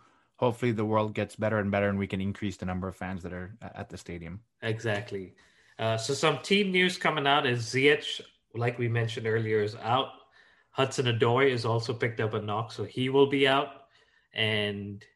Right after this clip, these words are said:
Speaker 2: Frank Lampard has confirmed that Kepa, you may remember that name, some of you,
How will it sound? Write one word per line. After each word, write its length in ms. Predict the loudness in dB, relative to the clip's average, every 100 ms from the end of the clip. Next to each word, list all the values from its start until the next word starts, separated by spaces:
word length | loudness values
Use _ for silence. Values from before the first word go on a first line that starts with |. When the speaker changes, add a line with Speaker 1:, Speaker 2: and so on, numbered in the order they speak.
| _ _ _
Speaker 2:
Frank 340 | -4 -2 0
Lampard 400 | 0 2 0 0
has 220 | 0 -2 -2
confirmed 600 | -4 -4 -2 -2 -2 -2
that 300 | -4 -6 -16 _
Kepa, 480 | -4 -2 2 0 0 -8 -20 _ _ _ _
you 160 | -2
may 140 | 2 2
remember 340 | 4 2 2
that 220 | 2 0 0
name, 180 | -4
some 200 | -4 -4
of 140 | -4 -4
you, 180 | -6